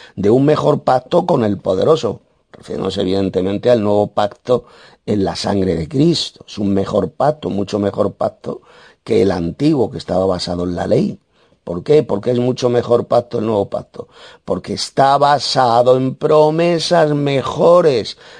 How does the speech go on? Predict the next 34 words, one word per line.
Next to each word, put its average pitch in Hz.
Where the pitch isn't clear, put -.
Las 120
promesas 139
que 117
Dios 117
nos 113
ha 110
dado 117
son 113
mucho 110
mejores 107
y 117
mucho 107
más 101
grandes. 117
Ser 98
herederos 110
de 101
todas 120
las 107
cosas. -
El 110
vencedor 107
heredará 110
todas 107
las 101
cosas, 190
dice 107
Jesús 101
en 104
el 101
Apocalipsis. 107
¿Eh? 104
Somos, 104
eh, 87